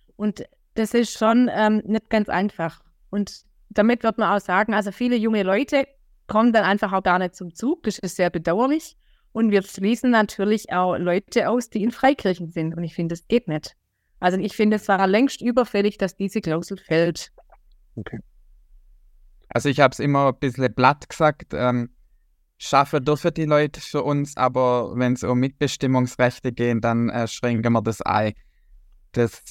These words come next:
Speaker 3: ähm, ja, also man kann natürlich, äh, grundsätzlich, äh, ist ja die A-C-K-Klausel sowieso grad, sag ich mal, in der, in der Diskussion überhaupt für, fürs Anstellungsrecht auch. Ähm, und da gibt's sicher viele gute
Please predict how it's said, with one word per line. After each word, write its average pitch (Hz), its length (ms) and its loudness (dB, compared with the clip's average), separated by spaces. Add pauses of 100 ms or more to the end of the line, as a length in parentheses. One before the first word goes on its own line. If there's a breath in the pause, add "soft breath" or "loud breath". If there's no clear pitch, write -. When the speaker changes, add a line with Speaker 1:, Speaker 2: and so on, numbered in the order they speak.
Speaker 3:
ähm, 113 480 2 (1160)
ja, 120 280 4
also 131 180 2
man 139 120 2
kann 139 160 2
natürlich, 135 460 0
äh, - 280 -8 (440)
grundsätzlich, 165 800 0
äh, 87 280 -12 (380)
ist 147 180 -4
ja 139 80 4
die 131 140 0
A-C-K-Klausel 127 840 0
sowieso 117 480 0
grad, 131 340 0
sag 120 240 -2
ich 123 60 -4
mal, 120 180 0
in 117 200 -2
der, 113 400 -2
in 117 140 -4
der 117 100 -2
Diskussion 127 800 -2
überhaupt 123 500 0
für, 120 220 0
fürs - 320 -4
Anstellungsrecht 143 1040 -2
auch. 143 240 2 (560 loud breath)
Ähm, 127 300 0
und 127 140 -2
da 127 100 4
gibt's 127 320 -8
sicher 139 440 0 (800)
viele 127 420 0
gute 139 500 -2